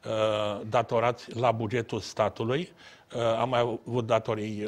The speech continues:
la bănci, la furnizori, deci, uh, am, uh, am plătit tot în patru ani și jumătate. Am achitat, uh, toate datoriile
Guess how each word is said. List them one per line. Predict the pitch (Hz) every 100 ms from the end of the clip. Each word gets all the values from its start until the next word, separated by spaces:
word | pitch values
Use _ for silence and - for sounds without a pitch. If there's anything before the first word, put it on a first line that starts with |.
| 110
la | 110 98 90
bănci, | 123 156 139 - 117
la | 110
furnizori, | - 113 104 98 104 156 160 139
deci, | 156 - -
uh, | 143 143 - - - _ _
am, | - 147 143
uh, | 135 127 123 - - - -
am | 139
plătit | 127 120 117
tot | 127 135
în | 131
patru | 123 131 120 117
ani | 113
și | 113 113
jumătate. | 107 107 101 98 107 107 170 - _ - _ - - -
Am | - 135
achitat, | 120 123 117 113 - - - _ _ 113
uh, | 110 104 104 101 104 -
toate | 143 120 104
datoriile | 95 92 113 135 170 156